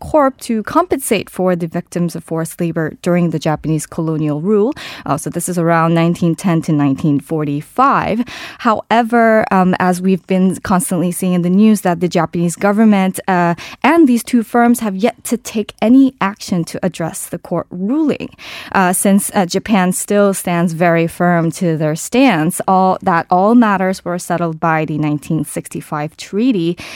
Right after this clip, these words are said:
aimed at normalizing relations between the two countries. So, as you mentioned earlier,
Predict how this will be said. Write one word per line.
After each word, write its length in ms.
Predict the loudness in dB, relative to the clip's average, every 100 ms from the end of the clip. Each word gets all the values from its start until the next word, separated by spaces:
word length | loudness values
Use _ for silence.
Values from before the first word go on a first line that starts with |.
| -8 2
aimed 300 | 4 4 4
at 180 | 0 0
normalizing 640 | 2 2 2 2 0 0
relations 480 | 0 -4 -4 -4 -4
between 640 | -6 -10 -4 -2 0 0
the 240 | -2 -6 -8
two 260 | -8 -8
countries. 520 | -6 -4 -4 -4 -6 -4
So, 360 | 0 2 2 0
as 220 | -2 2
you 280 | 2 4 4
mentioned 520 | 4 4 2 2 2
earlier, 520 | 2 0 0 0 0